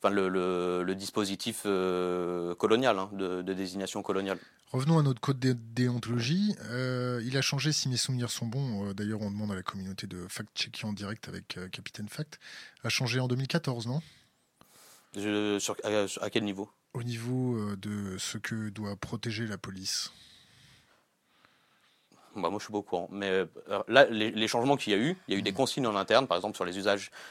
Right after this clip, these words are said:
Speaker 1: des armes intermédiaires. Donc là, on a sur le, le, les lanceurs de balles de défense, où donc on va, ils vont plus être utilisés en maintien de l'ordre, mais seulement en retour à l'ordre. On rentre dans des trucs précis. Euh, c'est-à-dire que t'as des, hum, des usages différenciés en fonction aussi des préfectures,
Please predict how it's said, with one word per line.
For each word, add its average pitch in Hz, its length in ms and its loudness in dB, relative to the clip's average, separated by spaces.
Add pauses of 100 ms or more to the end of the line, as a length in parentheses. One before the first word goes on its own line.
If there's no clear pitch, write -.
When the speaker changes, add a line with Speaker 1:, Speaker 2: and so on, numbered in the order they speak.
(140)
Speaker 1:
des 95 140 4
armes 92 160 8
intermédiaires. 92 680 4
Donc 85 160 -8
là, 95 80 2
on 95 80 -2
a 87 80 -2
sur - 160 -2
le, 85 400 -2
le, 87 460 -2 (640)
les 101 80 2
lanceurs 101 260 2
de 101 80 2
balles 95 180 4
de 92 80 -2
défense, 120 640 0
où 90 100 -10
donc 90 160 -6
on 92 60 -4
va, 90 100 2
ils 92 80 -4
vont 92 100 -4
plus 113 160 0
être 110 160 0
utilisés 110 500 -2
en 107 120 0
maintien 110 320 0
de 104 60 0
l'ordre, 107 280 4 (340)
mais 101 120 -4
seulement 104 340 0
en 92 60 2
retour 87 280 -2
à 90 40 2
l'ordre. 98 340 2 (680)
On 143 80 -2
rentre 104 140 0
dans 95 100 2
des 90 60 -2
trucs - 180 -6
précis. - 360 -4 (420)
Euh, 90 140 2
c'est-à-dire 107 220 4
que - 100 -16
t'as 107 80 4
des, 101 420 2
hum, 95 400 -4
des 104 200 0
usages 120 280 10
différenciés 120 540 6
en 127 80 4
fonction 107 260 -4
aussi 98 180 0
des 95 100 -4
préfectures, 135 520 -2